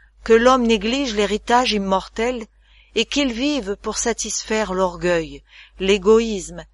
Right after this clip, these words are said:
et le désir d'ostentation, et perdre la bénédiction qu'il aurait pu recevoir et dans cette vie et dans la vie future.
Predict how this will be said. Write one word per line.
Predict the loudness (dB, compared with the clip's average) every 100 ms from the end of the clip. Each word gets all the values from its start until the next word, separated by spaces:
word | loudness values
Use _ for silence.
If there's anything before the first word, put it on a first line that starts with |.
| _ _ _ 0
et | 2
le | 4 2
désir | 2 0 0 0 0 0 -2
d'ostentation, | 0 2 4 2 0 -4 -2 -2 0 -2 -4 -10 -18 _ _ _ _ _ _ -20 -20 -20 -20 0
et | 2 4 2 -2 _ 2
perdre | 4 4 2 -2 -6 -8 -8
la | -2 0
bénédiction | 2 0 -2 -4 -8 -4 -2 -2 -4 -16 -20 _
qu'il | -4 2
aurait | 2 2 -2
pu | -2
recevoir | -2 -2 -2 -4 0 0 2 0 -8 -20 -18 -6
et | 2
dans | 2 2
cette | -2 -2 -2
vie | -4 -6 -6 -8 -20 _ 0
et | 2 2
dans | -2 0
la | -2
vie | -4 -12
future. | -12 -12 -6 -6 -6 -12